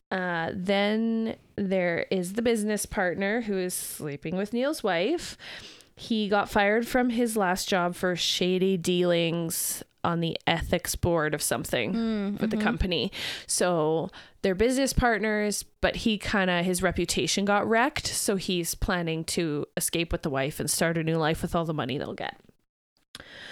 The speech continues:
Speaker 1: The business partner's wife is a gardener. She is unhappily married and she suspects an affair, but doesn't
Speaker 2: Mm-hmm.
Speaker 1: know for sure. Uh,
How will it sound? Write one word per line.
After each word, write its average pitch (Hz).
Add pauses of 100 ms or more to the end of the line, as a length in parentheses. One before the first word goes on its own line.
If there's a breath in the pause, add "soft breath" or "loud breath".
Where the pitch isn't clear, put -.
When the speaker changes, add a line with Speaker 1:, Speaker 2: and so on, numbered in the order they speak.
(180 loud breath)
Speaker 1:
The 226
business 262
partner's 214
wife 196
is 180 (500 loud breath)
a 202
gardener. 190
She -
is 190
unhappily 233
married 180
and 185
she -
suspects -
an 165
affair, 151
but 170
doesn't 170
Speaker 2:
Mm-hmm. 220
Speaker 1:
know 165
for 196
sure. - (540)
Uh, 156